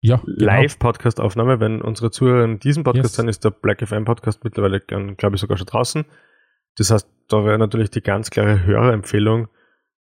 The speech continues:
Speaker 2: geht's einmal zu den Kollegen von Black F M, hol-, hört euch nochmal ein bisschen extra Portion Stefan an,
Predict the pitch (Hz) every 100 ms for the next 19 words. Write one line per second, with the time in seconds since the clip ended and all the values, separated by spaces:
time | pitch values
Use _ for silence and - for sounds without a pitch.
0 | _ _ - 110 - - 110 117 107 -
1 | 104 104 101 - 110 107 107 104 101 -
2 | 98 107 123 101 110 - - 110 - 113
3 | 113 107 123 113 113 - - 117 - 127
4 | 110 117 110 - 110 127 113 123